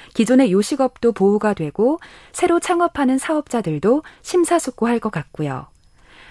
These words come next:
담배가게나 체인점들이 거리 제한하듯이 말입니다. 박혜정님,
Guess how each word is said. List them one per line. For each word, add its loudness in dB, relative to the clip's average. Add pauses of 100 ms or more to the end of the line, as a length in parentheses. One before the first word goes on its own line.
담배가게나 2
체인점들이 0 (200)
거리 0
제한하듯이 -2
말입니다. -2 (1300)
박혜정님, 2